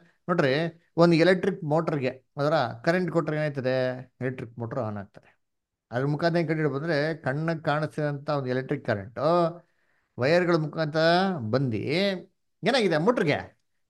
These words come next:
ಕರೆಂಟ್ ಆಗಿದ ತಕ್ಷಣ ಏನಾಗ್ತಾರೆ? ಮೋಟರ್ ಇವಾಗ ರನ್ ಆಗೋದಕ್ಕೆ ಏನಾಗ್ತಾರೆ? ಶುರು ಆಗ್ತಾರೆ. ರೈತರ ಲೈಟ್, ಲೈಟ್ ಕರೆಂಟ್ ಆಗಿದ್ರೆ ಏನ್ ಮಾಡ್ತಾರೆ? ಲೈಟ್ ಉರಿಯೋದಕ್ಕೆ ಶುರು ಮಾಡ್ತಾರೆ. ಟಿ ವಿ ಅಲ್ರ, ಟಿ ವಿಯಲ್ಲಿ ಪ್ರೋಗ್ರಾಮ್ ಬರ್ಬೇಕು ಅಂದ್ರೆ ಏನ್ರಿ, ಬರೀ ಟಿ ವಿ ಇದ್ಬಿಟ್ಟು,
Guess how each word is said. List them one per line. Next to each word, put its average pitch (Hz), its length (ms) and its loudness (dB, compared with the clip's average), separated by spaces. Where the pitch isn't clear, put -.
ಕರೆಂಟ್ 214 280 2
ಆಗಿದ 175 200 0
ತಕ್ಷಣ 139 200 -2
ಏನಾಗ್ತಾರೆ? 165 240 -2
ಮೋಟರ್ 156 300 2
ಇವಾಗ 110 140 0
ರನ್ 107 480 -4
ಆಗೋದಕ್ಕೆ 123 340 -4
ಏನಾಗ್ತಾರೆ? 110 400 -8
ಶುರು 120 240 -2
ಆಗ್ತಾರೆ. 113 240 0
ರೈತರ 131 220 0
ಲೈಟ್, 131 300 0
ಲೈಟ್ 127 300 -2
ಕರೆಂಟ್ 127 200 -6
ಆಗಿದ್ರೆ 127 180 -8
ಏನ್ 135 120 -6
ಮಾಡ್ತಾರೆ? 113 240 -6
ಲೈಟ್ 107 320 -6
ಉರಿಯೋದಕ್ಕೆ 131 360 2
ಶುರು 127 120 -8
ಮಾಡ್ತಾರೆ. 117 420 -6
ಟಿ 160 220 4
ವಿ 151 320 -2
ಅಲ್ರ, 156 160 0
ಟಿ 185 80 6
ವಿಯಲ್ಲಿ 180 260 4
ಪ್ರೋಗ್ರಾಮ್ 175 380 0
ಬರ್ಬೇಕು 151 340 -2
ಅಂದ್ರೆ 160 180 -4
ಏನ್ರಿ, 151 220 -2
ಬರೀ 147 240 0
ಟಿ 151 180 0
ವಿ 160 140 4
ಇದ್ಬಿಟ್ಟು, 139 720 -2